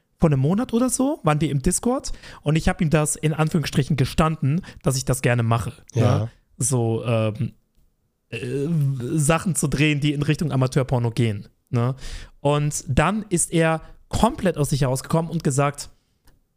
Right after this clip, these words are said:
Speaker 1: „Amateur.“ Und ich so, „Okay, was meinst du?“ Und dann holt er die ganzen Brocken raus. Dass er das auch macht, aber auf einem ganz anderen Level.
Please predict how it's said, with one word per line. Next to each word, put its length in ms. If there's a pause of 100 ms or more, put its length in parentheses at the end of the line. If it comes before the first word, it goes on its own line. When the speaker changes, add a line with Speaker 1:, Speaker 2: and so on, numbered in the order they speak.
Speaker 1:
„Amateur.“ 560 (600)
Und 180
ich 100
so, 180 (120)
„Okay, 400 (140)
was 160
meinst 320
du?“ 180 (360)
Und 220
dann 340 (260)
holt 360
er 80
die 80
ganzen 320
Brocken 300
raus. 340 (240)
Dass 160
er 60
das 120
auch 280
macht, 260
aber 200
auf 140
einem 140
ganz 240
anderen 340
Level. 320